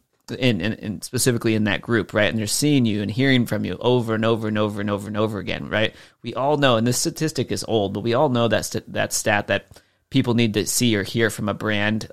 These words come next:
I, I think it's, like, seven or eight times before they're willing to buy. And that's an old statistic, all right? Uh, in twenty twenty, my guess is people need to hear from a,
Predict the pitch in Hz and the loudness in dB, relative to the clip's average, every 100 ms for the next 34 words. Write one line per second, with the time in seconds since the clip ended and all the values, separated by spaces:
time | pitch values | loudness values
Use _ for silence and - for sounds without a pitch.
0 | - - - 165 160 - 101 - 117 110 | -14 -14 -6 -4 -4 -6 -6 0 2 2
1 | 107 104 101 - 101 101 107 - 98 110 | 2 0 0 -2 -2 0 -2 -4 -2 -2
2 | 101 101 104 104 95 - 98 104 123 - | 0 -2 -4 -4 -4 -4 -2 0 0 -4
3 | _ _ _ _ _ 123 165 170 113 123 | _ _ _ _ _ -4 -2 -2 0 0
4 | 214 - - 107 - - 107 104 - - | 0 -4 -2 -2 -2 -6 -2 0 -2 -6
5 | - _ - 117 110 120 - 165 143 113 | -20 _ -2 0 2 2 2 2 2 2
6 | 135 113 104 - - _ - 113 123 123 | 2 4 2 -2 -14 _ -10 0 4 6
7 | 117 113 - 120 110 113 110 - - 107 | 4 2 -2 -2 0 0 0 -2 0 2
8 | 113 - 123 123 - 123 | 2 2 2 2 0 -6